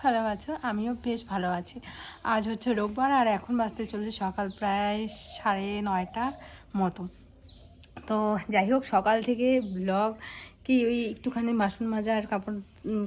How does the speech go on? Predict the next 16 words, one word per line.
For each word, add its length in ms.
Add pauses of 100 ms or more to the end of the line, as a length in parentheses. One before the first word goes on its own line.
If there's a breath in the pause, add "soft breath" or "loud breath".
নাড়া, 460
এটাই 280
দেখালাম। 440 (480 loud breath)
কারণ 520 (280)
মা 320
আজকে 240
সকালবেলা 680 (340 loud breath)
চাটা 300
করেছিলাম, 440
মা 140
আজকে 240
রুটি 220
টুটি 220
সমস্ত 340
কিছু 200
করলো। 300